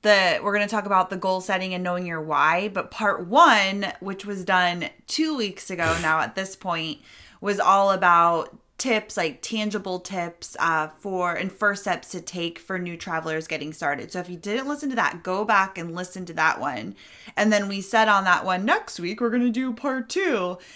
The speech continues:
Speaker 1: And then next week came, and it has, I, so I don't even remember what we were talking about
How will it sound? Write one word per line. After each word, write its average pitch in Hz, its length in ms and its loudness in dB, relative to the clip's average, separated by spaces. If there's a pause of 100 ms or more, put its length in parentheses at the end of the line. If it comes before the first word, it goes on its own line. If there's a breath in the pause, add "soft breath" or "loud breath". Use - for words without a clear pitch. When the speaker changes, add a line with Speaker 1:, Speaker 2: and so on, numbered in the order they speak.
(420 loud breath)
Speaker 1:
And 240 140 -2
then 294 160 2
next 294 320 -4
week 262 200 -6
came, 226 600 -2 (120)
and 208 680 2 (540 soft breath)
it 269 420 2
has, 196 680 6
I, 226 80 2
so 233 140 4
I 233 40 8
don't 269 140 4
even 277 160 0
remember 202 440 0
what 196 120 2
we 190 100 -4
were 190 120 -4
talking 185 420 -2
about 165 560 0